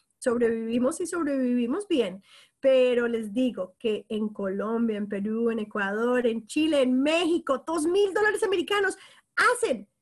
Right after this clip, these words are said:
la diferencia para cinco familias. Yo creo que cinco familias pueden vivir con esto. Ah, con eso los dejo. Tenemos, eh, muchas cosas más que decirles, pero lo más importante es que el estilo de vida que nosotros llevamos es un estilo de vida donde conocemos gente,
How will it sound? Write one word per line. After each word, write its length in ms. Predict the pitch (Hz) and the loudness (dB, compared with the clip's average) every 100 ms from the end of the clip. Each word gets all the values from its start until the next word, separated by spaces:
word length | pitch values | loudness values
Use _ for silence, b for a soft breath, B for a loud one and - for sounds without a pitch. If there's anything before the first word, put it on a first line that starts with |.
| _ _ _ | _ _ _
la 160 | 269 277 | -2 2
diferencia 640 | 294 294 285 311 349 415 523 - _ _ _ _ | 0 2 0 0 -2 -4 -4 -8 _ _ _ _
para 280 | 294 277 285 | 0 0 0
cinco 380 | 285 381 359 349 | -2 -4 -2 -4
familias. 420 | 339 294 254 208 | -2 0 -2 -4
Yo 120 | 247 269 | -4 -2
creo 200 | 320 330 | -2 -2
que 200 | 302 311 | -4 -4
cinco 340 | 370 349 359 | -4 -2 -2
familias 400 | 285 262 202 208 | -2 -2 -2 -6
pueden 280 | 233 240 247 | -4 -2 0
vivir 280 | 240 226 226 | -2 -4 -6
con 160 | 214 | -6
esto. 280 | 196 - - _ _ _ _ _ - - - | -6 -10 -20 _ _ _ _ _ -20 -18 -6
Ah, 380 | 233 254 269 262 B B B - | -2 0 0 -4 B B B -4
con 160 | 370 | -2
eso 200 | 415 480 | 0 2
los 200 | 453 339 | 2 2
dejo. 420 | 359 359 339 381 | -2 -2 -2 -2
Tenemos, 500 | - 294 302 359 - | -2 0 0 0 -2
eh, 240 | 349 294 269 | 0 4 4
muchas 440 | 285 359 370 359 | 2 0 -2 -4
cosas 240 | 330 320 311 | -2 0 0
más 240 | 311 302 | 0 -2
que 100 | 311 | -2
decirles, 640 | 302 294 302 277 285 320 | -2 0 -2 0 -2 -2
pero 160 | - 254 | 0 0
lo 160 | 254 240 | 0 0
más 240 | 277 302 | -2 0
importante 640 | 320 320 - 277 285 269 - | -2 -4 -4 -2 -2 -4 -2
es 180 | 285 - | -4 -4
que 220 | 262 - | -8 0
el 220 | 269 285 | 2 2
estilo 420 | 254 - 349 339 359 | 0 -2 -2 0 0
de 140 | 330 | 0
vida 240 | 294 285 | 0 -2
que 80 | 311 | -2
nosotros 360 | 311 277 254 269 | -4 -6 -4 -2
llevamos 460 | 294 269 262 277 | 0 0 0 -2
es 120 | 277 269 | -4 -4
un 80 | 277 | -4
estilo 320 | 285 294 294 | -4 -4 -2
de 100 | 269 | -2
vida 240 | 254 262 | -2 0
donde 240 | 269 262 254 | 0 -2 -2
conocemos 560 | 262 233 285 285 311 | -2 -2 -2 -2 -4
gente, 480 | - 311 294 302 | -6 -4 -4 -6